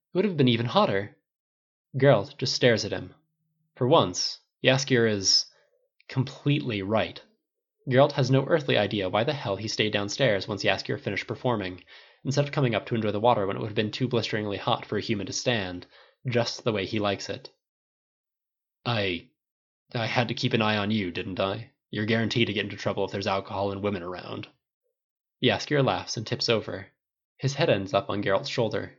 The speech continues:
his hair starting to curl a little in the steam. "My bodyguard? At least you didn't tell anyone I was a eunuch this time.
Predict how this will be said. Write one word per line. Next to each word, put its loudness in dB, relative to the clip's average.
his -4
hair 4
starting -4
to -8
curl 2
a 2
little -2
in -6
the -8
steam. -4
"My 4
bodyguard? 8
At 0
least 4
you 6
didn't 4
tell 8
anyone 6
I 4
was 0
a 8
eunuch 4
this 0
time. -2